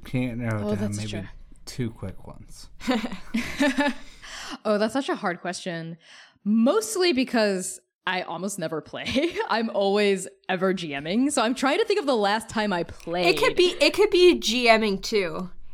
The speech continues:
Speaker 3: If there's, like, a moment in a game you G M
Speaker 2: Mm.
Speaker 3: that you're like, "Oh, I loved when this, everything came together with this character or
Speaker 1: Or,
Speaker 3: this
Speaker 1: like,
Speaker 3: thing."
Speaker 1: the, the players made a really
Speaker 2: Mm.
Speaker 1: cool move that you didn't expect that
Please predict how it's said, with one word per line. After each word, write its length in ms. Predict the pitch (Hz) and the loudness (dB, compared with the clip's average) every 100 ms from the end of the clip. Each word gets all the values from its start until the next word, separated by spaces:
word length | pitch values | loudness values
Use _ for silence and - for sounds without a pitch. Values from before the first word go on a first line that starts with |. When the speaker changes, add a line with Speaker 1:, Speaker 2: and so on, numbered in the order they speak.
| - | -8
Speaker 3:
If 140 | 214 | 0
there's, 220 | 226 220 | 2 2
like, 160 | 226 220 | 2 0
a 60 | |
moment 300 | 208 202 202 | 0 0 0
in 40 | 180 | -2
a 60 | |
game 240 | 170 170 180 | -4 -2 2
you 140 | 233 | 4
G 140 | 233 214 | 4 2
M 80 | |
Speaker 2:
Mm. 40 | 190 | 0
Speaker 3:
that 100 | 165 | -2
you're 140 | 180 | -2
like, 240 | 175 170 - | 0 -2 2
"Oh, 80 | 185 | 2
I 160 | 180 | 4
loved 320 | 185 180 180 | 2 -2 -2
when 180 | 190 185 | -4 -6
this, 480 | 175 175 - - - - - | -4 -6 -8 -10 -12 -14 -4
everything 420 | 190 190 196 190 | -2 0 0 -2
came 240 | 180 190 180 | -4 -4 -4
together 420 | 170 170 170 165 | -4 -4 -4 -6
with 280 | 165 156 - | -8 -10 -10
this 260 | 160 147 | -10 -10
character 840 | - 165 - 156 - 170 170 - - | -12 -8 -8 -10 -10 -8 -8 -10 -12
or 420 | 170 143 147 156 - - - | -12 -10 -10 -10 -12 -14 -10
Speaker 1:
Or, 140 | 160 151 | -6 -4
Speaker 3:
this 120 | 127 | -2
Speaker 1:
like, 160 | 120 113 | -2 -4
Speaker 3:
thing." 80 | 101 | -6
Speaker 1:
the, 100 | - - - - | -8 -10 -16 -8
the 80 | - | -6
players 500 | 117 - 113 117 104 | -4 -2 0 0 -2
made 200 | 117 113 | -2 -2
a 40 | 107 | -4
really 300 | 110 110 - | -6 -6 -4
Speaker 2:
Mm. 80 | 202 | -4
Speaker 1:
cool 600 | 208 202 185 170 101 101 | -2 0 -2 -4 -6 -8
move 720 | 101 104 107 107 107 107 101 - | -6 -6 -4 -6 -6 -8 -10 -12
that 160 | 101 | -12
you 180 | 57 101 | -10 -10
didn't 280 | 92 107 104 | -8 -6 -6
expect 640 | 101 - - 139 135 - | -8 -10 -6 -4 -6 -8
that 260 | - 101 - | -10 -10 -12